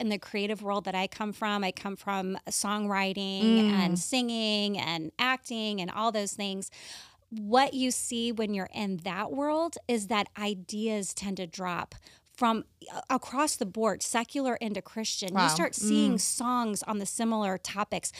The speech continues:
Speaker 1: You go into a songwriting meeting and say, "I wanna write a song about this with this title." And they're like,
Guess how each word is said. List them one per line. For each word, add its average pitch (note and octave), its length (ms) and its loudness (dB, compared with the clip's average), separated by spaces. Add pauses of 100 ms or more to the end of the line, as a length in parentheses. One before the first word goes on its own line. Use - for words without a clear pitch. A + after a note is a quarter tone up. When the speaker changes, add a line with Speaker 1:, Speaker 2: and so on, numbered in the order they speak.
(260)
Speaker 1:
You A#3+ 220 4
go C4+ 220 6
into A#3+ 220 2
a A3+ 40 2
songwriting G#3+ 600 2
meeting G3 280 0
and G3 80 -2
say, G3+ 220 0
"I A3+ 120 4
wanna B3 220 4
write G#3 160 2
a G3+ 80 0
song G#3 300 -2
about F#3 240 -2
this G3+ 180 -2
with G3 120 -6
this G3 180 -2
title." G#3 320 0
And G3+ 100 0
they're G3+ 100 0 (120)
like, F#3+ 120 -2